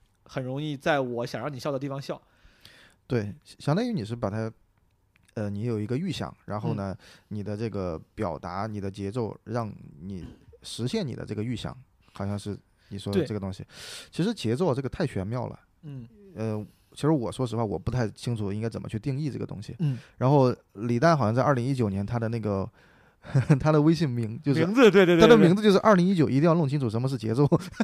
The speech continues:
Speaker 1: 对，
Speaker 2: <laughs>
Speaker 1: 对。
Speaker 2: 然后，然后他
Speaker 1: 一定要把节奏提高，还是把节奏搞好？
Speaker 2: 啊，把节奏弄，
Speaker 1: 对，
Speaker 2: 弄清楚，
Speaker 1: 对，对，对，
Speaker 2: 大，弄明白，
Speaker 1: 对，对。
Speaker 2: 反正之类的，
Speaker 1: 对。
Speaker 2: 这个，这，这个名字，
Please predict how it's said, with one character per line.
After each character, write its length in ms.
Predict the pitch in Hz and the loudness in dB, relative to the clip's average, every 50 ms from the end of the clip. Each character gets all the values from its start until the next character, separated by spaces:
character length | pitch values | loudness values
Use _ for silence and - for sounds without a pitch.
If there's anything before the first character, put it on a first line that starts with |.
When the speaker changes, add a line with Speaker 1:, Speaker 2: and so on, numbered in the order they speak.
| - - | -2 0
Speaker 1:
对， 160 | - - - - - - - _ - | 0 0 0 -2 -6 -10 -10 _ -16
Speaker 2:
<laughs> 320 | - - 196 165 - _ - | -12 -12 -12 -12 -12 _ -4
Speaker 1:
对。 100 | - 170 | 4 4
Speaker 2:
然 80 | 208 | 6
后， 240 | - 285 247 - - | 6 6 4 4 2
然 120 | 160 196 | 0 -2
后 140 | 208 - 247 | 0 2 2
他 60 | 175 | 4
Speaker 1:
一 20 | - | 4
定 100 | 269 330 | 8 8
要 100 | 330 285 | 8 8
把 140 | 240 175 165 | 8 6 6
节 180 | - 165 185 | 6 4 4
奏 120 | 214 285 226 | 6 6 4
提 200 | - - - 202 | 4 2 2 6
高， 160 | 202 254 277 | 8 8 10
还 100 | 175 175 | 10 8
是 100 | 180 180 | 6 6
把 120 | 175 151 | 4 4
节 120 | 135 - 156 | 4 4 4
奏 100 | 202 190 | 4 4
搞 120 | - - | 6 6
好？ 60 | 151 | 6
Speaker 2:
啊， 60 | 180 | 8
把 80 | 180 160 | 10 10
节 80 | 185 214 | 10 10
奏 140 | 277 262 208 147 - - | 10 8 6 4 -4 -8
弄， 220 | - 202 214 196 208 | -2 0 0 2 2
Speaker 1:
对， 100 | 226 233 | 2 4
Speaker 2:
弄 100 | 240 220 | 4 6
清 0 | |
楚， 0 | |
Speaker 1:
对， 120 | 180 220 190 | 8 8 8
对， 120 | 180 175 | 8 8
对， 20 | |
Speaker 2:
大， 120 | 160 180 160 160 | 8 8 6 6
弄 120 | 151 165 165 | 4 2 2
明 100 | 165 180 | 4 4
白， 80 | 165 | 6
Speaker 1:
对， 100 | 147 147 | 6 6
对。 140 | 143 151 139 | 6 4 4
Speaker 2:
反 120 | 127 117 117 | 4 2 0
正 100 | 120 120 | 0 2
之 100 | 131 147 | 4 4
类 120 | 151 143 | 4 4
的， 80 | 123 120 | 4 2
Speaker 1:
对。 100 | 131 131 | 0 0
Speaker 2:
这 0 | |
个， 100 | 123 120 | -2 -2
这， 120 | 139 139 | -2 -4
这 100 | 123 139 | -2 -2
个 80 | 135 131 | -2 -2
名 200 | 117 107 110 117 | -2 -2 -2 -2
字， 120 | 120 117 | -2 -2